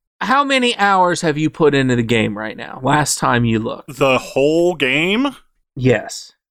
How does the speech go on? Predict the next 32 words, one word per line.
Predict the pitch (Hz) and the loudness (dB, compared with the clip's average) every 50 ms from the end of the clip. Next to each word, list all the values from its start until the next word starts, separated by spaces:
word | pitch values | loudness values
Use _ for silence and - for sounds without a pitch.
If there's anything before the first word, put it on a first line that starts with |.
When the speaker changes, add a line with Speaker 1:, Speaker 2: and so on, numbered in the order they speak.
| _ - | _ -8
Speaker 1:
What | 123 127 156 175 | -2 0 2 4
is | 196 196 175 | 4 2 2
your | 180 180 | 0 0
save | - - - 143 139 127 117 | 0 2 2 2 2 2 0
file | - 117 113 113 113 113 117 117 | 0 0 -2 0 -2 -4 -6 -8
at? | 110 - - _ _ _ _ _ _ _ _ - | -8 -10 -14 _ _ _ _ _ _ _ _ -20
Speaker 2:
Uh, | - 101 107 147 156 156 156 156 151 151 151 151 151 151 151 147 147 147 147 147 147 143 - - - - - - - - - | -16 -10 -8 -4 -2 0 0 2 2 2 4 2 2 2 2 2 4 4 4 4 2 0 -2 -6 -16 -20 -20 -20 -20 -8 -4
I | 160 151 | -2 -2
don't | 143 143 165 160 160 175 | 0 2 0 0 0 0
remember, | 170 147 143 147 151 151 180 180 | -2 0 2 2 2 2 0 2
but | 160 156 139 | 2 2 2
I | 135 127 | 2 2
wanna | 135 139 135 | 2 0 0
say | - - 147 139 135 | -2 0 0 2 2
around, | 127 123 131 131 127 131 127 | 2 2 4 4 4 2 2
like, | 123 123 117 117 113 - - _ _ _ _ _ _ - | 2 2 0 0 -2 -4 -12 _ _ _ _ _ _ -2
thirty-something | 139 127 131 131 135 135 - - 143 135 139 143 139 | 0 0 2 2 0 0 2 0 0 0 0 0 0
hours | 143 143 147 147 147 160 156 | 2 2 4 4 2 2 0
so | - - 180 175 | -2 0 0 0
far. | 165 180 185 185 185 196 - _ _ _ _ _ _ _ _ _ _ _ _ _ _ | 0 0 2 2 2 0 -2 _ _ _ _ _ _ _ _ _ _ _ _ _ _
Speaker 1:
That's | - 180 175 180 180 - | 0 2 2 0 -2 -2
impossible. | 156 156 160 156 - - 151 143 135 135 120 - - 131 107 104 101 98 - - - | 0 0 0 0 0 0 2 4 4 4 2 0 -4 -6 -6 -6 -8 -10 -12 -10 -2
There's | 117 143 156 156 - | 2 2 2 2 2
no | 160 151 - 156 151 156 | -2 -4 -2 2 2 2
way | 151 135 143 139 135 131 123 | 2 2 2 2 2 2 0
it's | 117 117 120 120 123 | 0 -2 -4 -4 -4
that | 131 123 120 120 113 117 117 - 113 | -4 -2 -2 0 0 -2 -2 -4 -2
low. | 113 113 110 104 95 95 98 - _ _ _ _ _ _ - | 0 2 2 2 0 -2 -8 -14 _ _ _ _ _ _ -10
Speaker 2:
And | 120 127 123 | -8 -4 0
then | 135 131 | 2 2
I'm, | 135 143 143 135 | 4 4 2 2
uh, | 143 - - - - 123 - - - - - - - - - - - - - - - | 0 -2 -6 -6 -6 -6 -8 -8 -8 -4 -2 0 0 2 2 0 -2 -4 -6 -8 -10